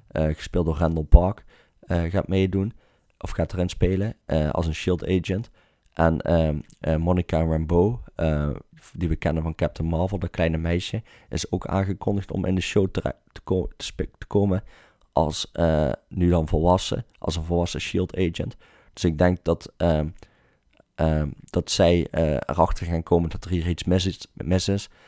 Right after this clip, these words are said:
en het gaan onderzoeken en dan, dan achterkomen dat, dat Wanda, eh, gewoon, eh, illusies aan het creëren is.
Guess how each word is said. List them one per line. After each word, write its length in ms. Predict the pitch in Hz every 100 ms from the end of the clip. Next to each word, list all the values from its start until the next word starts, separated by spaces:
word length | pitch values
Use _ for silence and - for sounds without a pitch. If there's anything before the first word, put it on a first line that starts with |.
| _
en 120 | - 85
het 120 | -
gaan 140 | -
onderzoeken 640 | 82 85 80 95 - 90 -
en 180 | 87
dan, 140 | 80 82
dan 140 | 80
achterkomen 520 | 71 - - 82 85
dat, 280 | 78 - -
dat 160 | - 78
Wanda, 380 | 85 87 82 80 - - _ _ -
eh, 400 | 78 76 76 78
gewoon, 320 | 87 82 -
eh, 340 | - 76 67 62 - -
illusies 480 | 87 87 95 95 85
aan 80 |
het 100 | 78
creëren 480 | - 80 73 78 78
is. 200 | 92 -